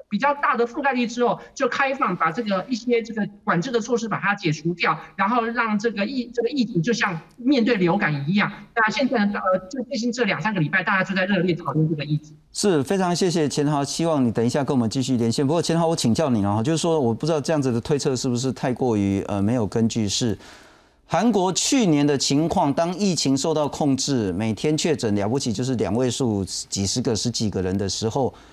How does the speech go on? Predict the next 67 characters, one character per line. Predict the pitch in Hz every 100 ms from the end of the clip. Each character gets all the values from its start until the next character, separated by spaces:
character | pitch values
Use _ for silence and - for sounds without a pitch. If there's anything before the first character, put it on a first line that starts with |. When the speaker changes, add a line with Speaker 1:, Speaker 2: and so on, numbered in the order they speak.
| - _
Speaker 2:
韩 | 151
国 | 175 175
放 | 160 220 170
宽 | 165 165
了 | 143
相 | 123 147
关 | 139 143
的 | 127 113
限 | - 135
制， | 120 127 92 - - -
人 | 123
潮 | 156 135
回 | 127 123 131
来 | 104 87
了， | 87 65 - - - -
然 | 113
后 | 123 123
经 | 123 151
济 | 165
活 | 123 117
动 | 120 120
开 | 110 135
始 | 113
变 | 98 147
频 | 110 120
繁 | 139 107 107
了， | 107 90
Speaker 1:
嗯。 | -
Speaker 2:
然 | - 98
后 | 120
呢， | 113 107
大 | 127
家 | 113 113
的 | 107
口 | - -
袋 | 120
呢 | 107 101
稍 | - 135
微 | 117
恢 | 127 143
复 | 143
到 | 143 117
以 |
前 | 95 107
的 | 117
状 | 127 123
况， | 120 120 - - - - _
是 | - - 202
不 | 151
是 | 175
有 | 123 120
一 |
点 | 143 98
像 | 87 110
现 | - 151 104
在 | 95
的 | 82
台 | 76 71 73
湾？ | 80 78 78 - _ -
而 | 139
韩 | - 131
国 | 151 135
现 | 131 160
在 | 135 135
的 | 110
处 | - - 95
境， | 92 160 147